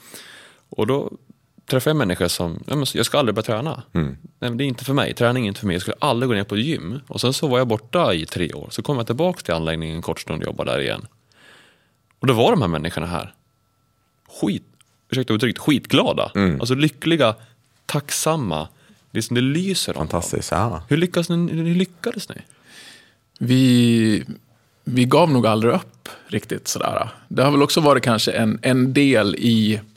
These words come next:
Speaker 3: i varför det har gått som det har gått för oss. Att, att vi, vi ger oss liksom inte.
Speaker 1: Mm. Vad är drivkraften då?
Speaker 3: Ja, men det är det här du pratar om. Att, att se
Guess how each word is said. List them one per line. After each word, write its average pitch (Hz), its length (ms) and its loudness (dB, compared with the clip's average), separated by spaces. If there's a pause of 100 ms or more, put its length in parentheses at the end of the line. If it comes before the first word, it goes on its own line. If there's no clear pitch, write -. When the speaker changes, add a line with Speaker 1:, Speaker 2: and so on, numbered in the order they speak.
(600)
Speaker 3:
i - 220 -12 (140)
varför - 240 -10
det 117 60 -2
har 110 280 -6
gått - 300 -4
som - 180 -2
det 107 80 -4
har 113 40 -4
gått - 220 -6
för - 240 -4
oss. - 240 -6 (800)
Att, - 240 -16
att 120 140 -6
vi, 120 220 -2
vi 117 100 2
ger 113 420 2
oss - 160 -6
liksom - 300 -14
inte. - 300 -16 (120)
Speaker 1:
Mm. 92 160 -6 (420)
Vad 110 80 0
är 120 40 4
drivkraften 160 680 -4
då? 101 100 -14 (560)
Speaker 3:
Ja, 139 120 2
men 147 140 4
det 160 80 4
är 160 100 4
det 143 80 6
här 139 140 4
du 135 120 2
pratar 135 340 2
om. 113 240 2 (480)
Att, - 240 -6
att 113 180 -4
se 120 560 2